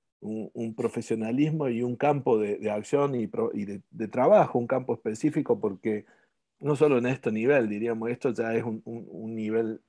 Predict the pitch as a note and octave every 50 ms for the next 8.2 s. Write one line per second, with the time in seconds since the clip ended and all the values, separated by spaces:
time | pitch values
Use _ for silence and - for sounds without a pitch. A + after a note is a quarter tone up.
0 | _ - A2+ G#2+ G2+ D3 D#3 B2 - A2 G2+ G2+ - G2+ A2+ A2 G#2 G2+ - _
1 | _ _ _ _ _ _ _ _ _ _ - C#3+ D#3+ E3+ E3 D#3+ C#3 - - D#3+
2 | D#3+ D#3+ D#3 C3+ A#2+ A2+ G#2 G2+ G#2 - - G#2+ A2 G#2+ G#2 - - C#3 D3 C#3
3 | C3+ B2+ B2 - B2 A2 A2 A2 - - G#2+ G2+ G#2 - C#3+ C#3 B2 G#2 G#2+ A2+
4 | A#2 A#2 - B2+ A#2 - - A2 G#2+ G#2 G#2 G#2 G2+ G2+ B2+ B2 A#2 G#2+ A2+ B2
5 | B2 A#2 A2+ A2 G#2 G2+ F#2+ - G#2 G2+ - - A#2 A#2 B2 B2 A2+ A2 G#2 G2+
6 | G2 A2 G#2 G2+ G2+ G2 G#2+ A2 A2+ A2 G2+ A2+ C#3 D3+ C#3 B2 A#2 G#2 G#2 G#2
7 | F#2+ - _ _ _ _ _ _ _ _ - A2+ G#2 G2+ A#2 A#2 A#2 A#2 A#2 A#2
8 | A2+ A#2 - -